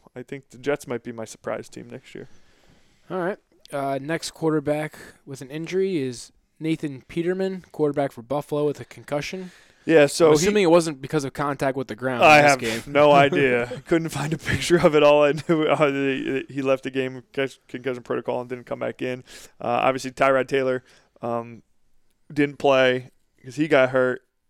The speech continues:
Speaker 1: uh, last week against the Patriots
Speaker 2: We talked
Speaker 1: with,
Speaker 2: about that,
Speaker 1: with his
Speaker 2: yeah.
Speaker 1: knee injury, and he didn't. He was inactive this week. So Peterman, uh, got the start for them. And if you didn't see the highlights of the Bills, the Colts at the Bills game,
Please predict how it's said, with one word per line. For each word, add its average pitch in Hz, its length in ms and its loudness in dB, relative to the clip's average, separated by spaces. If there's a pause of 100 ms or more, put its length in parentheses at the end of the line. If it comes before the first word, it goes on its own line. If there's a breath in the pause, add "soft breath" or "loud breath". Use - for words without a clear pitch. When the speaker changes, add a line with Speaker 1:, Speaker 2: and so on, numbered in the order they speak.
(260)
Speaker 1:
uh, - 80 -10
last 131 320 0
week 131 240 -8
against 127 220 -12
the - 100 -18
Patriots 123 640 -6
Speaker 2:
We 135 80 -16
talked 127 220 -6
Speaker 1:
with, 139 120 -4
Speaker 2:
about 113 200 -8
that, 123 200 -10
Speaker 1:
with 123 100 -8
his 117 100 -10
Speaker 2:
yeah. 131 60 -12
Speaker 1:
knee 135 180 -6
injury, 120 360 -6
and 117 80 -12
he 120 80 -12
didn't. 123 380 -10
He 127 60 -8
was 120 140 -10
inactive 123 420 -10
this 120 200 -10
week. 120 280 -12 (260 soft breath)
So - 140 -14
Peterman, 131 460 -6 (300)
uh, 120 200 -2
got 120 160 -4
the 120 60 -14
start 120 240 -6
for 120 100 -12
them. 117 280 -8 (240 soft breath)
And 131 80 -10
if 135 60 -8
you 160 60 0
didn't 151 160 -2
see 151 100 -2
the 143 100 2
highlights 131 340 2
of 131 80 -4
the 127 60 -8
Bills, 123 480 -2
the 123 100 -14
Colts 131 280 -4
at 120 60 -8
the 117 60 -14
Bills 135 260 -4
game, 120 440 -12